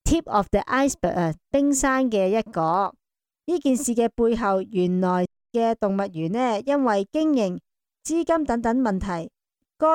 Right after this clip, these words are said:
園嘅員工已經有兩個月未發工資。另外，因為遊客抱怨動物嘅數量急劇減少啊，動物園裏邊嘅環境亦都變差。近年嚟，國內不少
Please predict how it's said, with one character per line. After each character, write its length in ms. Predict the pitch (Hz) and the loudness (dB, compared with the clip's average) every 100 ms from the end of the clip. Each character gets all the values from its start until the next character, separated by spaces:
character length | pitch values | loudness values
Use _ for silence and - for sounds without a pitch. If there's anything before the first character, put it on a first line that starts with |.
| 320 | 2
園 280 | 240 180 180 | 2 0 0
嘅 160 | 208 | 0
員 220 | 190 165 | 0 -2
工 260 | 190 254 254 | 0 0 2
已 120 | 196 | 0
經 180 | 202 269 | 0 0
有 180 | 226 180 | 2 0
兩 240 | 180 160 | 0 -2
個 120 | 170 180 | -2 -2
月 240 | 170 175 | -2 -4
未 280 | - 175 165 | -6 -4 -4
發 220 | - 185 185 | -4 -6 -6
工 400 | 233 233 240 240 | -2 0 0 -2
資。 420 | - 247 226 - _ _ _ _ | -2 0 0 -2 _ _ _ _
另 180 | 254 262 | 0 4
外， 220 | 262 254 | 4 4
因 180 | 269 370 | 2 2
為 140 | 294 | 2
遊 160 | 233 190 | 4 2
客 140 | 233 254 | 2 0
抱 180 | 233 | 2
怨 260 | 240 240 247 | 2 2 0
動 220 | 247 208 | 0 0
物 40 | 208 | 0
嘅 220 | 208 233 | 0 -2
數 220 | 220 220 | 0 2
量 260 | 214 190 196 | 2 2 0
急 120 | 269 - | -2 -4
劇 100 | - | -6
減 340 | 196 240 151 220 | -6 -6 -8 -8
少 260 | - 170 | -4 0
啊， 200 | 196 185 - _ _ _ _ | 0 0 -6 _ _ _ _
動 160 | 277 277 | 0 2
物 20 | |
園 460 | 277 226 196 190 | 0 0 0 2
裏 220 | 190 202 269 | 2 2 2
邊 180 | 269 240 | 0 2
嘅 80 | |
環 240 | 240 175 175 | 0 0 -2
境 240 | 214 262 | 0 0
亦 80 | 269 | 0
都 160 | 220 262 | 0 -2
變 300 | 240 208 208 | -2 -2 -2
差。 440 | - 262 254 190 - _ _ - | -4 -2 -2 -2 -8 _ _ -2
近 220 | 262 269 | 2 2
年 200 | 240 214 | 2 2
嚟， 460 | 208 208 214 214 220 _ _ | 2 2 2 0 -6 _ _
國 200 | 294 285 | 0 2
內 300 | 262 233 233 | 4 4 2
不 100 | 240 | 2
少 320 | 349 - - | -2 -2 0